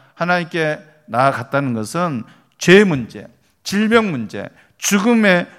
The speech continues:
문제, 이 모든 것을 다 해결받았다라는 그런 의미입니다. 그러므로 오늘 복된 주일 하나님 앞에 나아갈 때, 하나님 아버지의 이름을 부를 때에 자랑스럽게,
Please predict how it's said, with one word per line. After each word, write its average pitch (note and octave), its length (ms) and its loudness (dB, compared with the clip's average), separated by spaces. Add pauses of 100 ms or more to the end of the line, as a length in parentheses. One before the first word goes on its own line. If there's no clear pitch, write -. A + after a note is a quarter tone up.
(260)
문제, D#3+ 680 0
이 F3+ 140 -10
모든 A3+ 840 -6
것을 D#3 280 -12
다 C#3 560 -6 (100)
해결받았다라는 C3+ 1400 -8
그런 G#2 220 -12
의미입니다. G2+ 640 -16 (100)
그러므로 A#2 540 -8 (300)
오늘 A#2 160 -6
복된 C3 320 -8
주일 A2+ 140 -10
하나님 C3 220 -10
앞에 A#2 100 -14
나아갈 F#2+ 340 -12
때, - 340 -20 (540)
하나님 F#3 360 0
아버지의 C3 420 -2
이름을 A#2+ 200 -6
부를 B2 280 -10
때에 G#2 500 -10 (280)
자랑스럽게, D3 1300 -10